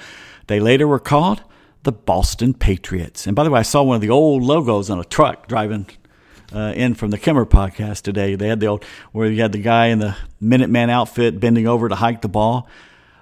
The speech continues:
Everybody loves that emblem except old Patriots fans, 'cause all they do is associate that with losing. <laughs>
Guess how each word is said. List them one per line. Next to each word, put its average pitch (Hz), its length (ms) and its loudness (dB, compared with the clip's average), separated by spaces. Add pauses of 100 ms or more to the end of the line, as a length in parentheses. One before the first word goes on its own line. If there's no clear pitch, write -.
(760)
Everybody 185 400 4
loves 135 320 6
that 120 140 4
emblem 123 320 4
except 120 320 0
old 127 240 2
Patriots 120 460 6
fans, 104 340 0
'cause 104 200 -4
all 131 180 2
they 143 140 2
do 120 160 0
is 101 100 -2
associate 113 600 -2
that 110 200 0
with 92 120 -8
losing. 95 680 -2
<laughs> - 60 -12